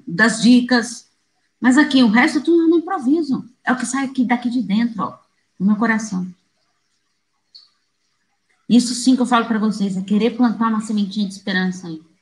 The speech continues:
Tá difícil? Tá difícil hoje. Mas vamos lutar, vamos encarar isso.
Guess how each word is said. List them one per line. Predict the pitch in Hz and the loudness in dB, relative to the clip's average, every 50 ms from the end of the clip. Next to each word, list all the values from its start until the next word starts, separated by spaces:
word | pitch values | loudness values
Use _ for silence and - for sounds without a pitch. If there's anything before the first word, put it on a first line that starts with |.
| _ _ _ - | _ _ _ -2
Tá | 214 208 | -2 -2
difícil? | 190 - - - 262 262 247 - - 151 - - | -2 -4 -2 0 0 0 0 -2 -6 -10 -8 -4
Tá | 233 254 262 | -2 -2 -2
difícil | 247 - - - 247 254 247 - - 233 | -2 -6 -6 -4 -4 -4 -4 -4 -6 -6
hoje. | 240 233 226 - - - _ _ _ _ _ _ _ _ _ _ _ | -6 -6 -8 -10 -16 -20 _ _ _ _ _ _ _ _ _ _ _
Mas | - 147 151 | -14 -2 0
vamos | 220 277 285 285 277 269 | 4 6 6 6 6 4
lutar, | 254 247 254 - 240 247 247 247 240 - - _ _ _ _ _ _ _ _ | 2 2 2 2 2 2 0 -2 -8 -14 -20 _ _ _ _ _ _ _ _
vamos | 190 240 294 277 | 2 4 4 4
encarar | - 262 269 233 214 226 233 214 196 | 2 2 0 2 2 2 2 2 0
isso. | 214 233 214 - - - - | -2 -4 -4 -6 -12 -14 -18